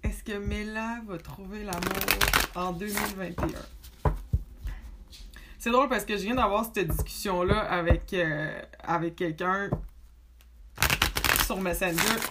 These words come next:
Tu sais, les questions sur l'amour, ben, tu sais, comme Missis tantôt, les questions sur l'amour, <laughs> des fois, c'est décevant parce que finalement, là, le ta-, parce que le tarot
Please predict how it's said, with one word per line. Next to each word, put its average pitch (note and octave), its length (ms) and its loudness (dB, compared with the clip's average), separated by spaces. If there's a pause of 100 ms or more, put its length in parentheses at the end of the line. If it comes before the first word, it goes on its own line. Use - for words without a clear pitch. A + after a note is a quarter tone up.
Tu B3+ 120 2
sais, - 20 4
les A3 220 0
questions A#3 400 2
sur F#3+ 180 8
l'amour, G3+ 400 0
ben, G3 120 0
tu - 80 -10
sais, C4 100 0
comme G#3 180 0
Missis A3+ 380 -4
tantôt, A#3 500 -2 (1700)
les G3+ 160 2
questions A3 360 0
sur B3+ 160 -2
l'amour, A#3 640 0 (880)
<laughs> - 840 0
des D#4 160 6
fois, G4 220 2
c'est C#4 160 2
décevant A3 540 2
parce A3+ 200 -2
que A#3 160 -2
finalement, B3+ 500 0
là, A#3+ 180 2
le A#3 220 -2
ta-, - 300 0
parce A3+ 160 -2
que A#3 80 4
le A3 180 2
tarot C4 680 2